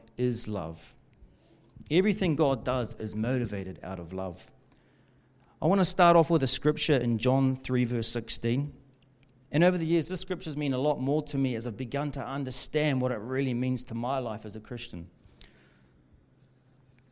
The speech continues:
So John three sixteen. And it says this, "For God so loved the world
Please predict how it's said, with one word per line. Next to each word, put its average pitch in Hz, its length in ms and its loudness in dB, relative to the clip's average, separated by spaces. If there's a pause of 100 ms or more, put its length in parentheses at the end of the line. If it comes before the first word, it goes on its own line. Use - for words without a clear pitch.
(240)
So - 160 -10
John 120 320 -2
three 107 180 -10
sixteen. 85 580 -12 (4000)
And 113 140 -6
it 104 80 -10
says 110 260 -2
this, 95 420 -2 (1500)
"For 151 320 10
God 143 600 8 (220)
so - 460 12
loved 190 380 12
the 156 60 10
world 104 440 2